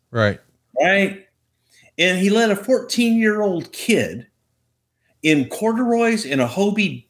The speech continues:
Speaker 2: uh, skate shirt, surf shirt, ring announce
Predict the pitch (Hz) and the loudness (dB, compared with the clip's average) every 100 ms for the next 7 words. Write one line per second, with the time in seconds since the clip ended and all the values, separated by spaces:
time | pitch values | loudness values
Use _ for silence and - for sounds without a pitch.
0 | _ _ _ - 139 135 120 110 104 - | _ _ _ -4 0 0 0 0 -4 -6
1 | - - - - 95 - - 117 104 - | -8 -10 -4 0 0 -2 -2 0 0 -4
2 | - - 175 143 - 101 98 127 _ _ | -10 -2 0 0 -2 -4 -4 -8 _ _
3 | _ _ _ _ _ _ _ _ _ _ | _ _ _ _ _ _ _ _ _ _
4 | _ _ _ _ _ - 262 311 151 87 | _ _ _ _ _ -2 2 4 2 0
5 | - - - | -4 -8 -12